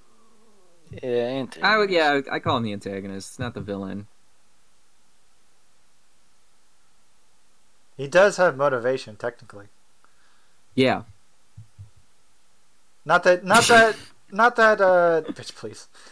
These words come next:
Speaker 3: Not that, um, you can't ha-, be a villain and not have motivation.
Speaker 2: Right.
Speaker 3: Or however you say that. Um,
Speaker 2: I mean, he's the antagonist. He's,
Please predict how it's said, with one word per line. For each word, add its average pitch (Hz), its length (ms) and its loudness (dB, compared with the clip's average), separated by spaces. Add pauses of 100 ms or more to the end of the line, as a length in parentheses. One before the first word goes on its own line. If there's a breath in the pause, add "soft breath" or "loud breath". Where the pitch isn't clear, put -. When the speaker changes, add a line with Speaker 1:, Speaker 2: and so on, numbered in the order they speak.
(340 soft breath)
Speaker 3:
Not 190 220 2
that, 202 180 4
um, 143 640 6 (1500)
you 147 140 -10
can't 170 360 -6
ha-, 160 220 -8 (120)
be 147 120 -2
a 143 60 0
villain 135 420 -2
and 127 120 -12
not 135 180 -2
have 123 200 -8
motivation. 113 520 -14 (1400)
Speaker 2:
Right. 107 380 -2
Speaker 3:
Or 135 160 -2
however 139 200 4
you 120 120 -6
say 107 220 -8
that. 104 200 -20 (680)
Um, 117 300 -6 (140)
Speaker 2:
I 156 80 0
mean, 160 120 -4
he's 165 180 -6
the 185 80 0
antagonist. 117 560 -2
He's, 131 600 0